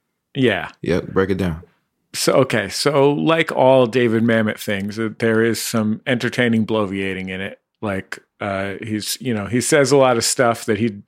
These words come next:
Speaker 1: that it's clear he thinks it would be fun to say.
Speaker 2: Yeah.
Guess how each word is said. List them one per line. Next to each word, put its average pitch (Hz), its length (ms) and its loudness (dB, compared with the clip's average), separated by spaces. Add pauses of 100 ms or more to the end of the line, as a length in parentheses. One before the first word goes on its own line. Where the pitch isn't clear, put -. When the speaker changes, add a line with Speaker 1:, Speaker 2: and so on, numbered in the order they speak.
(200)
Speaker 1:
that 117 280 2
it's 113 140 -2
clear 127 340 4
he 113 140 2
thinks 117 280 0
it 117 100 0
would 107 120 -2
be 107 140 0
fun 107 260 -2
to 107 60 -6
say. 92 380 -6 (340)
Speaker 2:
Yeah. - 140 -10